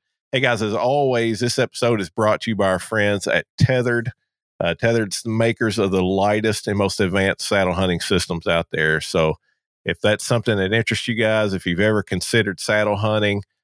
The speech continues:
or, uh, just have an interest in maybe becoming, uh, more mobile and with, with a lighter setup, be sure to check those guys out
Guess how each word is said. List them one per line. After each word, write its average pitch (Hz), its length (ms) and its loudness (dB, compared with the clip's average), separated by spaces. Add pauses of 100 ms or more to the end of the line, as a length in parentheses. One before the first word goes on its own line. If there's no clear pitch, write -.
(280)
or, 82 400 0
uh, 78 100 2
just 90 220 -6
have 110 160 2
an 92 100 0
interest 104 400 0
in 98 100 -2
maybe 98 300 2
becoming, 90 680 0
uh, 80 500 -2 (180)
more 107 220 -2
mobile 104 720 0
and 82 180 -2
with, 85 140 -6 (140)
with 87 160 2 (400)
a 76 160 0
lighter 90 760 0
setup, 98 600 0 (640)
be 104 80 0
sure 120 180 0
to 95 80 -4
check - 240 -2
those 101 220 0
guys 90 340 0
out 90 320 0